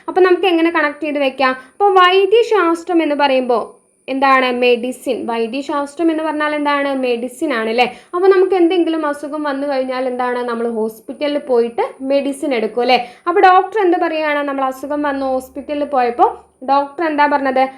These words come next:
ആ, വാക്സിൻ എടുത്തോളാൻ പറയുകയാണ് ട്ടോ, വാക്സിൻ.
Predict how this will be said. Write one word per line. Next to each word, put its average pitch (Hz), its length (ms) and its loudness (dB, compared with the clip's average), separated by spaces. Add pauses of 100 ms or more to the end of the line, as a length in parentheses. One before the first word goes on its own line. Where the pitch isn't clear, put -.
(120)
ആ, 254 240 4
വാക്സിൻ 294 640 2
എടുത്തോളാൻ 269 500 2
പറയുകയാണ് 233 460 0
ട്ടോ, 220 120 -4
വാക്സിൻ. 214 680 0